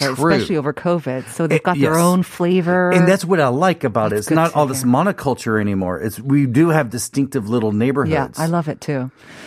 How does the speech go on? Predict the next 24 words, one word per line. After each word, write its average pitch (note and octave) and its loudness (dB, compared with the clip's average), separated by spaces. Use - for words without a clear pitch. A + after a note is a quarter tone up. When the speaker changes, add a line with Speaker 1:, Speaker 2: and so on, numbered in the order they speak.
Speaker 1:
So A3 2
maybe B3+ 2
on A3 2
their G3+ 2
list F#3 -2
of F3+ 0
foods - -4
to G#3 -8
try, F#3 0
these F3 -6
strange G3+ -2
new F#3+ 4
Speaker 2:
Okay. - -10
Speaker 1:
combinations F3+ 0
are D#3+ 0
not D#3 -2
quite D#3 -4
there E3 0
yet. F#3+ -2
They F3+ 0
want F3 0
the E3+ -2
more D#3+ -2
authentic F#3 -4